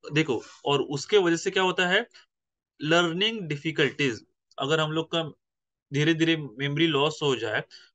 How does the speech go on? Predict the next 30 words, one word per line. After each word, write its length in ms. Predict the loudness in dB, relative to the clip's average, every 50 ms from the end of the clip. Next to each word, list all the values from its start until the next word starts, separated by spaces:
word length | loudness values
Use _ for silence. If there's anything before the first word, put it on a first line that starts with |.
| _ -2
अगर 220 | 0 2 2 2
हम 140 | 2 0 0
लोग 140 | -2 -2 -4
की, 280 | _ -12 -14 -14 _ _ _ _ -20 -14 -8
हमारी 440 | -6 -2 2 2 4 4 2 0 0 _ -14 -20 -20 _ _ _ -10
मेमोरी 400 | -4 -4 -2 0 2 2 2 2
ग्रोथ 240 | 2 -2 -2 -2 -2 0
अच्छे 260 | -2 -4 -4 -6 -12 -8
से 160 | -4 -4 -2
नहीं 240 | 0 0 2 2 2
हो 120 | 2 0
पाए, 320 | 0 -2 -2 -2 -2 -4 -6 _ -20 -20 _ _ _ -6
तो 100 | -4 0
क्या 140 | 2 2
हो 140 | 4 4 2
जाता 280 | 2 2 0 2 2 0
है, 260 | 2 2 0 -2 _ _ -20 _ _ _ -10
लर्निंग 600 | -2 0 2 2 2 2 0 -2 -2 -4 -4 -6
डिफिकल्टीज 600 | -8 -8 -8 -6 -2 0 0 2 2 0 -2 -2 -4
हम 100 | -6 -6
लोग 180 | -6 -8 -6
को 140 | -4 -4 -2
देखने 360 | 0 0 -2 -2 -4 -10 -10
को 320 | -8 -4 -2 -4 -4 -4 _ _ -20 -20 _ _ -12 -6
मिलती 580 | -6 -4 -4 -6 -4 -2 0 0 0 0 -2 _ -6
है, 240 | -4 -4 -4 -6 -12 _ _ -18 -10
ओके। 120 | -4 -4 -4 -4 -6 _ _ _ _ _ _ _ _ -10 -6 -6
As 60 | -4 -4
well 220 | -2 0 0 2
as, 240 | 2 2 0 0